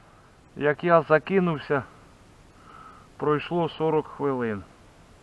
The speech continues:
І перша покльовка. Щось <laughs> як традиція. Перші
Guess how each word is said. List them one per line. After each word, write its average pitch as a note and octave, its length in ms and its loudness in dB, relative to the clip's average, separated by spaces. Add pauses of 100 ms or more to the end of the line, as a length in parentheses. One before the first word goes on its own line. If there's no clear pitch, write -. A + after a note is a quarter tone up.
(840)
І B2+ 80 -10
перша D3 400 0
покльовка. A2+ 720 -8 (880)
Щось C3+ 220 -8 (880)
<laughs> F3 100 -4 (1600)
як D#3 240 2
традиція. C#3 920 2
Перші C#3+ 380 -2